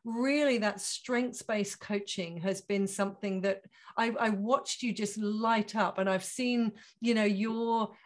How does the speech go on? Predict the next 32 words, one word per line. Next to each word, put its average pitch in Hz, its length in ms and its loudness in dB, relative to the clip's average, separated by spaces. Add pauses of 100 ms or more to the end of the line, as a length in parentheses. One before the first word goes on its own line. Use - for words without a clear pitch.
(100)
absolute 214 580 0
belief 214 640 -2
in 190 480 -2
the 190 140 -2
change 196 440 0
that 196 100 -4
it 190 100 -10
can 196 160 -4
make. 180 260 -2 (200)
What 320 180 0
did, 403 220 2
what 339 180 -2
did 359 140 -4
you 320 80 0
notice 254 760 0
really 220 400 -2
starting 202 380 0
to 196 80 -6
focus 196 380 -4
on 185 100 -2
that 180 140 -6
strengths-based 185 520 -6
coaching 185 480 -6 (160)
for - 120 -4
you 214 560 2
and 214 200 4
for 220 120 -6
the 190 60 -4
people 196 260 -2
you 185 80 -2
were 180 80 -4
coaching? 180 440 -10